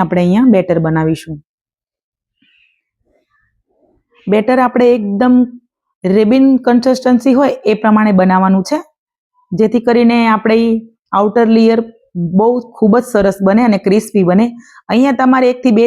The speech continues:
ચમચી ચોખાનો લોટ એડ કરવો હોય તો પણ તમે કરી શકો છો. તો તમે જોઈ શકો છો બેટર બનીને રેડી થઈ ગયું છે. આ ટાઈપનું બેટર આપણે જોઈએ છે. તો બેટરને આપણે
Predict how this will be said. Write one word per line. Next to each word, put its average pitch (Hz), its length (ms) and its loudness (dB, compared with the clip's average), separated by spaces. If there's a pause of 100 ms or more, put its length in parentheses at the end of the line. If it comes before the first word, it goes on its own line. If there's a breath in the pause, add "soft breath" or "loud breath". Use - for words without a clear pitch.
ચમચી 226 320 2
ચોખાનો 220 420 0
લોટ 208 220 0
એડ 196 180 -6
કરવો 254 240 0
હોય 190 160 0
તો 180 160 0
પણ 185 180 -2
તમે 196 180 2 (140)
કરી 190 240 0
શકો 185 320 -4
છો. 277 100 0 (1600)
તો 196 120 -4
તમે 208 220 0
જોઈ 262 240 2
શકો 277 260 0
છો 277 80 0 (100)
બેટર 233 300 0
બનીને 233 320 2 (120)
રેડી 226 260 0
થઈ 269 160 2
ગયું 262 160 2
છે. 262 160 0
આ 214 100 0
ટાઈપનું 214 400 0
બેટર 190 300 0
આપણે 277 200 -4 (300)
જોઈએ 175 380 2
છે. 165 120 -6 (540)
તો 185 120 -4
બેટરને 269 380 0
આપણે 262 180 -2